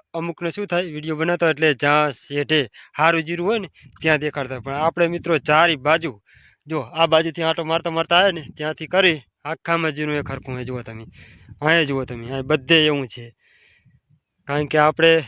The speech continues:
જે હોય ને, રિયલ બતાવવાનું, ખોટું કહેવાનું નહીં, બરાબર? અને આવા નવા નવા વીડિયો આવશે. તો આજે આપણે આવેલા છે ગામ ભદ્રાળા, બરાબર? દિવસ આથમી રહ્યો છે અને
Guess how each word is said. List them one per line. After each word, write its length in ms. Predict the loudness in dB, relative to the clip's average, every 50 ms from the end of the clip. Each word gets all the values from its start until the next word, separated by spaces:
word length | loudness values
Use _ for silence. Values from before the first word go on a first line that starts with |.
| -6 -10
જે 120 | -4 0 2
હોય 200 | 4 4 4 4
ને, 60 | 4
રિયલ 180 | 2 0 0 0
બતાવવાનું, 480 | 0 0 2 4 4 4 4 2 -2
ખોટું 300 | -4 -8 -10 -10 -10 -6
કહેવાનું 440 | -2 0 2 4 4 2 2 0 -4
નહીં, 140 | -6 -6 -4
બરાબર? 280 | -4 -4 -4 -6 -8 -10 _ _ _ _ _ _ _ _ _ -20 -20 -20 -20 _ _ _ _ _ _ _ _ _ _ -14
અને 160 | -10 -4 2
આવા 220 | 4 4 6 6
નવા 180 | 4 4 4 4
નવા 140 | 4 4 4
વીડિયો 260 | 2 0 0 4 4
આવશે. 360 | 6 6 4 2 -4 -8 -10 -12 -18 _ _ _ _ _ -20 -20 _ _ -6
તો 60 | -2
આજે 300 | 2 4 4 4 4 4
આપણે 240 | 4 4 2 0 -2
આવેલા 220 | -4 -2 -4 -4 -6
છે 160 | -8 -10 -12 -14 _ _ -6
ગામ 260 | -2 -2 -2 -2 -4
ભદ્રાળા, 440 | -8 -2 0 2 4 4 2 0 -2 _ _ _ _ _ _ _ _ _ _ _ _ _ _ _ _ _ _ _ _ _
બરાબર? 360 | -14 -12 -12 -8 -8 -8 -8 -10 -12 -20 -18
દિવસ 300 | -14 -10 -8 -8 -6 -2
આથમી 340 | -2 -2 -2 -2 -4 -2 0
રહ્યો 140 | 0 0 0
છે 240 | 0 0 0 0 -2 -4 -10 _ _ _ _ _ _ _ -20 -20 -20 _ _ -10
અને 380 | -6 -2 0 2 4 4 2